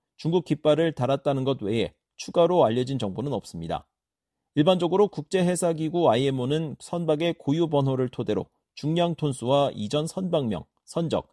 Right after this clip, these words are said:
선주 정보 등을 게시하고 있지만 아오후이 육십팔 호의 엠엠에스아이 번호로는 이 같은 내용이 확인되지 않는 것입니다. 국제사회 대북 제재 체제가 강화된 이천십팔 년 이후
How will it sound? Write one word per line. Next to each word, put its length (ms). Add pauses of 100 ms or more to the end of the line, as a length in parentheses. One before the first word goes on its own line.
(140)
선주 400
정보 260
등을 220
게시하고 460
있지만 320 (340)
아오후이 580
육십팔 460
호의 340
엠엠에스아이 680
번호로는 500 (300)
이 100
같은 280
내용이 340
확인되지 500
않는 240
것입니다. 500 (760)
국제사회 540
대북 340
제재 260
체제가 460
강화된 560
이천십팔 560
년 160
이후 240